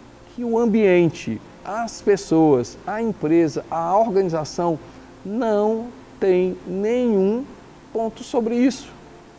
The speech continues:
Ela não é culpada. Ela não pode resolver problemas meus interiores. Eu não posso entrar,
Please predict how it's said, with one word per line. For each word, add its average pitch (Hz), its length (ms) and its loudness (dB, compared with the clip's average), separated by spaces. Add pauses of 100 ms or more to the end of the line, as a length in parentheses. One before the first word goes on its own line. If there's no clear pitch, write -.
(200)
Ela 247 220 -4
não 226 240 0
é 214 140 0 (240)
culpada. 170 680 -4 (480)
Ela 208 180 -4
não 220 420 2
pode 175 360 2
resolver 147 380 0
problemas 190 580 -4 (240)
meus 285 380 0
interiores. 208 800 4 (560)
Eu 170 80 -6
não 214 200 0
posso 185 420 0
entrar, 131 420 0